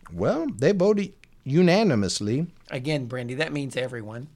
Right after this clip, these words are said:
Speaker 1: that he had murdered all seven victims without provocation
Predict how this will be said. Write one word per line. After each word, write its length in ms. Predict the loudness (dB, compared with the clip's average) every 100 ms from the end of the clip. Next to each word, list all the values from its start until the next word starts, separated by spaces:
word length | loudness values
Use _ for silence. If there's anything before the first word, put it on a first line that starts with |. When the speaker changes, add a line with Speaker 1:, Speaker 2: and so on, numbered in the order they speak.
| -20 -20 _ -20 -20 -6
Speaker 1:
that 240 | 0 2
he 140 | 4 2
had 100 | 4
murdered 340 | 4 4 2
all 280 | 0 -2 -2
seven 380 | 0 2 2 4
victims 460 | 2 2 0 0
without 520 | 2 2 4 6 4 4
provocation 840 | 2 2 0 0 -2 -2 -2